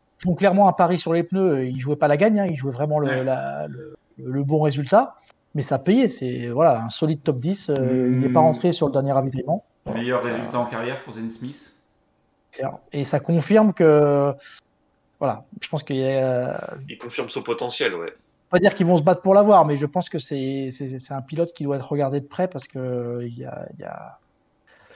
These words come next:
Speaker 1: il a, il a vraiment du potentiel, hein.
Speaker 2: Hmm.
Speaker 1: Kevin Harvick onzième, c'est dommage. Alors il fait un sauvetage de ouf, hein. Je sais pas si vous avez vu le, la, la caméra embarquée là quand il part à la faute, euh,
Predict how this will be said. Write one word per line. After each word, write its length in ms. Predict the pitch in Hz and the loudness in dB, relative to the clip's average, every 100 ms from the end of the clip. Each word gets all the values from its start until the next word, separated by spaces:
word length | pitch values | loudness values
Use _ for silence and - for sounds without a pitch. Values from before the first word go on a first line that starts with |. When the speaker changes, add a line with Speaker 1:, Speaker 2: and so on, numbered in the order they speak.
| - _ _ _ | -20 _ _ _
Speaker 1:
il 120 | - 147 | -2 0
a, 80 | - | 4
il 120 | 151 | 4
a 60 | |
vraiment 220 | 143 160 165 | 4 4 2
du 80 | 160 | 2
potentiel, 400 | 156 139 - 120 | -2 -2 -8 -12
hein. 80 | 147 _ _ - - | -16 _ _ -20 -12
Speaker 2:
Hmm. 120 | 131 127 - _ _ _ _ _ _ _ _ _ _ _ - - - _ _ _ _ _ | -10 -10 -16 _ _ _ _ _ _ _ _ _ _ _ -20 -20 -20 _ _ _ _ _
Speaker 1:
Kevin 240 | 185 180 185 | 0 4 4
Harvick 260 | 175 185 | 4 0
onzième, 440 | 180 170 196 180 123 | 0 2 2 2 -4
c'est 160 | - | -4
dommage. 360 | 139 165 226 196 | 0 2 0 -2
Alors 160 | 131 127 | -6 -6
il 40 | |
fait 120 | 127 147 | -2 -4
un 80 | |
sauvetage 440 | 131 202 - 170 135 | 0 -2 2 2 2
de 80 | 165 | 0
ouf, 220 | 220 - | -2 -4
hein. 120 | 202 - | -12 -12
Je 40 | |
sais 60 | - | -10
pas 80 | 156 | -6
si 80 | |
vous 80 | 156 151 | 0 2
avez 120 | 151 | 2
vu 120 | 156 | 2
le, 360 | 147 135 131 131 | 0 2 0 0
la, 200 | 127 127 | -2 -2
la 120 | 131 | -4
caméra 320 | 143 139 135 | -2 -2 0
embarquée 400 | 139 135 - 139 | 0 -2 -2 -2
là 80 | 131 | 0
quand 200 | 139 - | -4 -8
il 60 | |
part 180 | 135 135 | -2 0
à 40 | 139 | 0
la 100 | 131 | -2
faute, 300 | 180 185 | -4 -6
euh, 100 | 131 | -8